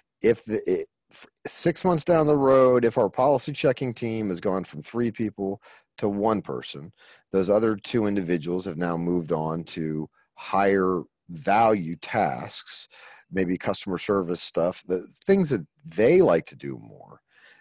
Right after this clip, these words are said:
And if that hasn't happened, well, now it's time to come back and reevaluate how you implemented it, how you put it in place, not just give up on it. I, I, often I see an agency buy something in January,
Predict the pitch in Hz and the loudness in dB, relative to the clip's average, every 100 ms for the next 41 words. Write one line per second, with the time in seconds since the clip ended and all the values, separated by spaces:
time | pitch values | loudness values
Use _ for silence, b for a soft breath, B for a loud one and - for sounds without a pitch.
0 | b _ 117 113 - 139 139 131 117 92 | b _ -2 0 2 2 2 0 0 -4
1 | - 185 220 - 60 78 - b b b | -2 -2 -2 -6 -12 -14 -20 b b b
2 | - 143 135 156 139 135 123 110 120 107 | -4 -2 0 0 0 -2 -2 -2 0 2
3 | 101 98 90 90 104 90 104 117 104 78 | 2 2 -2 0 2 4 4 4 2 0
4 | 76 76 _ - - 107 107 101 - 73 | -2 -4 _ -6 -2 0 2 0 -6 -8
5 | - - 67 67 76 - - 87 98 - | -12 -16 -14 -12 -14 -12 -8 -6 -6 -10
6 | 87 110 104 - - 53 - - - B | -10 -10 -14 -16 -18 -16 -12 -12 -12 B
7 | B B B - 139 160 156 - 98 76 | B B B -2 0 2 0 2 2 4
8 | 131 - 57 - - - 90 82 92 - | 0 -2 -12 -14 -8 -2 0 0 -2 -4
9 | _ _ - 101 127 - 117 101 101 92 | _ _ -2 2 2 2 0 2 2 2
10 | - 113 104 98 95 - _ _ - - | 0 0 0 -2 -4 -8 _ _ -10 -10
11 | _ _ _ 90 90 92 85 80 80 64 | _ _ _ -2 0 0 -2 -4 -6 -4
12 | 73 92 127 107 131 131 120 110 107 104 | -2 0 0 -2 -2 -2 -2 -2 0 0
13 | 101 98 98 117 | 0 0 -4 -6